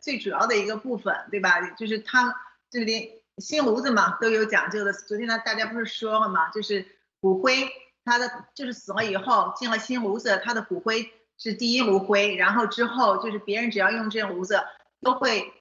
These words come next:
至少有那么一丢丢他的骨灰被放到别人家的骨灰盒里，所以别人供奉的时候，他就在那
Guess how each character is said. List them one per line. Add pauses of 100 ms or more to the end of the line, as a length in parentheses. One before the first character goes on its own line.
(100)
至
少
有
那
么
一
丢
丢
他
的
骨
灰
被
放
到
别
人
家
的
骨
灰
盒
里，
所
以
别
人
供
奉
的
时
候，
他
就
在
那